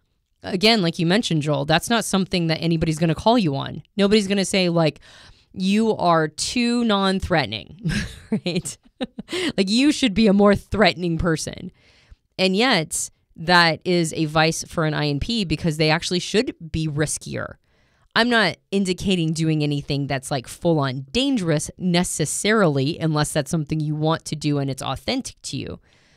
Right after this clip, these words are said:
But it's more like, yeah, I mean, sometimes you just gotta sell everything and move across the country.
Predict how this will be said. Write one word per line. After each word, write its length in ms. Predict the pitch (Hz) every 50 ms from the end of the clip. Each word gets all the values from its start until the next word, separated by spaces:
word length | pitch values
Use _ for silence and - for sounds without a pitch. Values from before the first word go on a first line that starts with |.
| _ _ _ -
But 140 | 214 220 214
it's 180 | 208 - -
more 360 | 214 208 202 208 208 208 202 196
like, 360 | 180 180 170 170 165 _ - - _ _
yeah, 220 | - 202 262 381 349
I 200 | 165 143 139 156
mean, 180 | 165 180 185
sometimes 480 | - - 180 196 - - 208 202 202 180
you 80 | 196 196
just 160 | 196 190 -
gotta 160 | 208 202 196
sell 260 | - - 202 208 214
everything 360 | 208 190 202 220 208 214 202
and 100 | 208 208
move 140 | 202 214 208
across 260 | 208 - 240 214 214
the 80 | - 208
country. 460 | - 240 302 - - - - 151 -